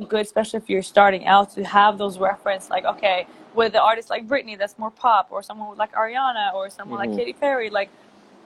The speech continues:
Speaker 1: if you don't know who you are yet, you can try to be one of those, but then you have seen so many different, so you can reference to something and pick
Speaker 2: Yeah.
Speaker 1: from.
Speaker 2: Yeah,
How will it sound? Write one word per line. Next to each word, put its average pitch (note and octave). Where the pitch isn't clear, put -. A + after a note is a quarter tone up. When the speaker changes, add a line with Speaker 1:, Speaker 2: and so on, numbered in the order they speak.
Speaker 1:
if A#3+
you B3+
don't B3
know B3
who C4
you A#3+
are A3
yet, A#3
you A#3+
can A3+
try G#3+
to G3+
be G#3
one F#3+
of F3+
those, F#3
but F#3+
then G3+
you G3+
have G3
seen A3+
so G3+
many F#3+
different, F#3+
so G3
you G3
can F3+
reference G3+
to -
something -
and G3
pick D#3+
Speaker 2:
Yeah. -
Speaker 1:
from. E3+
Speaker 2:
Yeah, A#2+